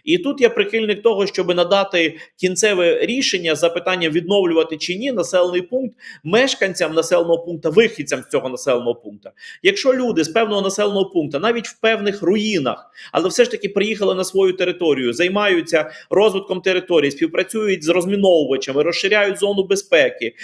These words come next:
і, розміновуючи свою територію, вибудовують заново цю територію і хочуть, власне, розвивати свою територію, хто ми такі,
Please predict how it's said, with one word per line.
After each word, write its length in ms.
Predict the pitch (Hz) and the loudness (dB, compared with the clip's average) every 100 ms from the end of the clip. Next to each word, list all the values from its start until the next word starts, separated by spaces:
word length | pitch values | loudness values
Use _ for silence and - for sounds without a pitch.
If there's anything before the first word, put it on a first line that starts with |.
| - 160 | -12 2
і, 120 | 180 | 4
розміновуючи 760 | 190 196 202 220 202 180 180 | 4 0 2 4 4 0 -6
свою 240 | - 185 190 | -2 0 0
територію, 520 | 185 180 196 170 151 | -2 -2 0 2 2
вибудовують 680 | 180 180 190 214 175 160 156 | 2 4 6 6 4 0 0
заново 460 | 190 180 160 156 | 2 2 2 0
цю 180 | 156 160 | -6 -4
територію 640 | 170 165 170 170 143 127 - - - | -2 -2 2 2 2 -2 -6 -12 -4
і 60 | |
хочуть, 420 | 156 156 202 175 160 | 0 2 2 0 2
власне, 460 | 180 180 165 151 | 2 2 0 2
розвивати 460 | 170 165 208 269 202 | 4 2 0 -2 -4
свою 240 | - 175 | 0 0
територію, 540 | 170 156 156 127 110 - _ _ _ | 2 0 0 0 -2 -6 _ _ _
хто 380 | - - 262 247 | -20 4 6 6
ми 140 | 196 | 0
такі, 520 | 202 196 254 277 277 | -2 0 0 0 -4